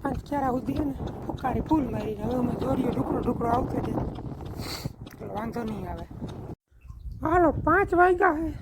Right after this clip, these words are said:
હા, હા, હા, થઈ ગયો. ફૂટબોલ આપણો દેખાઈ ગયો ને, મશીન જે ભાગ્યું હતું ને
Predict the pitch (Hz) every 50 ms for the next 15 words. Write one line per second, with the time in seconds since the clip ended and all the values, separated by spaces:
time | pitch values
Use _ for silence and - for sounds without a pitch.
0 | - - - - - - - - - - - - - - - - - - - -
1 | - - - - 349 349 320 330 302 247 277 302 311 277 - - - 311 311 285
2 | 269 269 - - - 349 - 359 359 359 339 349 302 330 330 311 339 359 349 -
3 | 359 349 320 311 330 330 262 233 208 220 240 247 - - 349 359 359 330 330 311
4 | 196 - 311 330 339 359 392 381 349 320 339 320 285 262